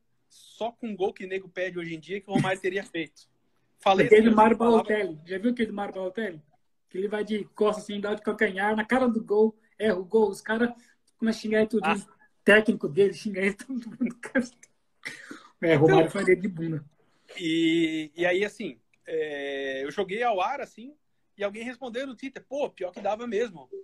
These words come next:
Speaker 2: <laughs>
Speaker 1: Isso era começo de dois mil e quatorze.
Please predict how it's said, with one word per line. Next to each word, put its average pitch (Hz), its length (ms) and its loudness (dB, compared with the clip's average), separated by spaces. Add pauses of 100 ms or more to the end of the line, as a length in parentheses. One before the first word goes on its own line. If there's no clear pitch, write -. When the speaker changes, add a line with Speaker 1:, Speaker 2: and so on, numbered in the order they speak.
(220)
Speaker 2:
<laughs> 202 1080 2
Speaker 1:
Isso 185 180 0
era 196 100 2
começo 208 360 0
de 202 60 -16
dois 214 100 -6
mil 208 60 -8
e - 20 -20
quatorze. 160 500 -8